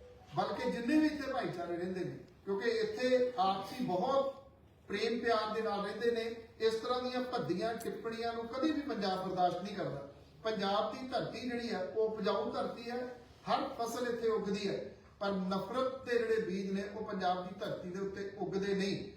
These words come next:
ਹਾਂ, ਇੰਨਾ ਜ਼ਰੂਰ ਹੈ ਕਿ ਕਾਂਗਰਸ ਪਾਰਟੀ ਦੇ ਵੱਲੋਂ ਸਮੇਂ-ਸਮੇਂ ਦੇ ਉੱਤੇ ਇਹ ਨਫ਼ਰਤੀ ਬੀਜ ਜਿਹੜੇ, ਉਹ ਬੀਜਣ ਦੀ ਕੋਸ਼ਿਸ਼ ਕੀਤੀ ਜਾਂਦੀ ਹੈ ਇਹਨਾਂ ਭੱਦੀਆਂ ਟਿੱਪਣੀਆਂ ਦੇ, ਅਹ, ਰੂਪ ਦੇ ਵਿੱਚ। ਹਰਕ ਸਿੰਘ ਰਾਵਤ ਦੇ ਵੱਲੋਂ ਅੱਜ ਦੀ ਕੀਤੀ ਗਈ ਇਹ ਜਿਹੜੀ ਟਿੱਪਣੀ ਹੈ, ਇਸ ਤਰ੍ਹਾਂ ਦੀ ਟਿੱਪਣੀ ਹੈ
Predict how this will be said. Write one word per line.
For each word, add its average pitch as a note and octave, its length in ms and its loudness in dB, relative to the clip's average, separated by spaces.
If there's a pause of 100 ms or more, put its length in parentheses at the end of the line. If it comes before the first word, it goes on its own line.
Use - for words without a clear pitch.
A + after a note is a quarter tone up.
(140)
ਹਾਂ, F#3 240 4
ਇੰਨਾ G3+ 220 2
ਜ਼ਰੂਰ A#3+ 280 -2
ਹੈ - 280 2 (100)
ਕਿ G#3 120 -6
ਕਾਂਗਰਸ C4 440 2
ਪਾਰਟੀ B3 360 -4
ਦੇ A#3 80 -2
ਵੱਲੋਂ A3+ 260 2
ਸਮੇਂ-ਸਮੇਂ A3 600 0
ਦੇ G#3 80 -2
ਉੱਤੇ G#3+ 460 -2 (200)
ਇਹ A#3 260 4
ਨਫ਼ਰਤੀ A3 500 -2
ਬੀਜ F#3+ 400 -2
ਜਿਹੜੇ, G#3+ 220 0
ਉਹ F#3 220 -2
ਬੀਜਣ F#3+ 380 -2
ਦੀ G3+ 120 -4
ਕੋਸ਼ਿਸ਼ G3 480 -2
ਕੀਤੀ B3 360 -4
ਜਾਂਦੀ F#3+ 340 2
ਹੈ - 240 -4 (160)
ਇਹਨਾਂ A#3 240 2
ਭੱਦੀਆਂ G#3+ 580 -2
ਟਿੱਪਣੀਆਂ A3+ 680 -2
ਦੇ, F3+ 400 0 (160)
ਅਹ, E3 280 2
ਰੂਪ F#3 280 -2
ਦੇ E3+ 100 4
ਵਿੱਚ। D#3 240 2 (640)
ਹਰਕ A3 160 4
ਸਿੰਘ C4 320 -4
ਰਾਵਤ A#3+ 440 -2
ਦੇ B3 60 2
ਵੱਲੋਂ A3 520 2
ਅੱਜ G3+ 160 -2
ਦੀ C4 120 -4
ਕੀਤੀ A3 460 -6
ਗਈ G3+ 60 -2
ਇਹ G3+ 140 -4
ਜਿਹੜੀ F#3+ 260 -2
ਟਿੱਪਣੀ B3+ 520 -2
ਹੈ, - 400 -6
ਇਸ - 140 -2
ਤਰ੍ਹਾਂ C4+ 240 2
ਦੀ B3+ 200 0
ਟਿੱਪਣੀ A3+ 300 -4
ਹੈ - 400 -2